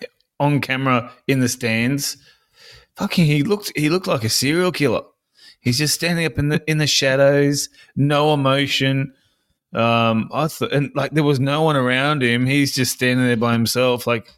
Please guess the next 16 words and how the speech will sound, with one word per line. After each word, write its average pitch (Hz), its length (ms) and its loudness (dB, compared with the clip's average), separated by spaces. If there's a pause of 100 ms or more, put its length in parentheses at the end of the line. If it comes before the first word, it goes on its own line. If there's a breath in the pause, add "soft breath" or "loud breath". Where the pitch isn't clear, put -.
(160)
Broncos 127 380 0
score 120 320 2
a 104 60 0
try, 120 320 2
he's 117 180 0
just 104 320 -4
standing 131 480 -4
there. 104 160 -2
So 117 300 -2 (500 loud breath)
maybe, 156 520 0
maybe 156 320 -2
you're 127 240 0
right. 135 220 -2
He's, 117 260 -2
he's 123 400 -2 (100)
absolutely 120 1080 0